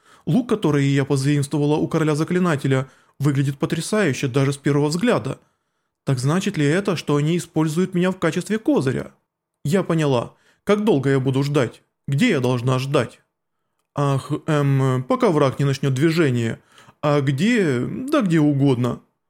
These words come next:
«Правда? Я должна дожидаться такого напряженного момента?» Это было действительно странно. Ощущение странности происходящего стало заполнять Нею. В это время несколько мужчин, похожие на ополченцев,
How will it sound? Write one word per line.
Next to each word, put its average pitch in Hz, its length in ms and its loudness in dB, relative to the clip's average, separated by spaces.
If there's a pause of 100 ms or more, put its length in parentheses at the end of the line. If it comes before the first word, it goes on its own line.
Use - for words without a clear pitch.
(200)
«Правда? 165 680 0 (360)
Я 147 180 2
должна 147 340 0
дожидаться 170 480 0
такого 190 340 0
напряженного 180 540 0
момента?» 208 560 0 (760)
Это 143 160 -2
было 139 240 2
действительно 135 540 0
странно. 135 560 -2 (420)
Ощущение 143 600 0
странности 160 580 0
происходящего 139 920 0 (200)
стало 190 360 0
заполнять 175 560 0
Нею. 139 480 0 (360)
В 143 40 0
это 143 160 2
время 202 280 2
несколько 147 380 0
мужчин, 202 600 0 (140)
похожие 151 420 2
на 143 120 2
ополченцев, 160 720 -2